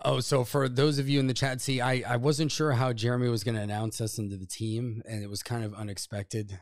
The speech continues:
um, that he did it the way that he did,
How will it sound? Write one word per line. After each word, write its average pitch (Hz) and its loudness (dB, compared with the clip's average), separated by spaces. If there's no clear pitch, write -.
um, 90 -8
that 98 -4
he 98 -4
did 104 0
it 104 -2
the 104 -10
way 101 -4
that 92 -8
he 92 -6
did, 98 -8